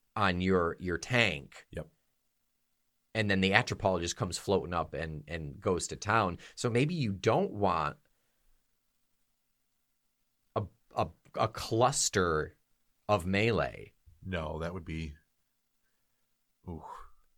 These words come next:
Speaker 1: Yeah. Oh man. Now thinking, thinking that it would be, like, an actual encounter, that's
Speaker 2: Okay. I mean,
Speaker 1: it's really hard.
Speaker 2: well, let's build it out then. So you have a party of four.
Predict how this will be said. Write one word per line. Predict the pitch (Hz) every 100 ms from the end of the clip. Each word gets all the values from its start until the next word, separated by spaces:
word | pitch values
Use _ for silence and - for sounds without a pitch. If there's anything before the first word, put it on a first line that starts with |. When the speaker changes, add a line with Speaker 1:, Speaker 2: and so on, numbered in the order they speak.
| _
Speaker 1:
Yeah. | 101 120 147 147 - - -
Oh | 156
man. | 120 120 147 95 90
Now | 95 143 135 -
thinking, | - 165 160 123 107
thinking | 147 147 135 110
that | 101
it |
would | 92 87
be, | 101 90
like, | 87 82
an | 92
actual | 90 - - 82
encounter, | 78 92 107 90 69
that's | 78 113 98 - - _ _ _ _ _ _ _ _ _
Speaker 2:
Okay. | - 82 92 - _ _
I | 113
mean, | 113 110
Speaker 1:
it's | 104
really | 104 98 78
hard. | - 95 82 73 76
Speaker 2:
well, | 107 98
let's | -
build | 104 95
it | 98
out | 101 95
then. | 80 71
So | - 85
you | 82
have | 82 78
a | - -
party | 90 90 95
of | 92
four. | 90 87 85